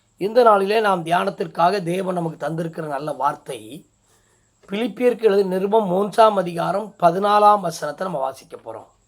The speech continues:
"கிறிஸ்து இயேசுவுக்குள் தேவன் அழைத்த பரம அழைப்பின் பந்தய பொருளுக்காக லெக்கை நோக்கி தொடருகிறேன்" அப்படின்னு சொல்லி இங்க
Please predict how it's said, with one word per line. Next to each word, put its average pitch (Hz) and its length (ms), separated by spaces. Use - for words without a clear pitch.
"கிறிஸ்து 240 440
இயேசுவுக்குள் 214 840
தேவன் 240 440
அழைத்த 220 680
பரம 208 440
அழைப்பின் 196 580
பந்தய 190 480
பொருளுக்காக 175 960
லெக்கை 214 520
நோக்கி 254 360
தொடருகிறேன்" 196 840
அப்படின்னு 214 300
சொல்லி 202 320
இங்க 185 500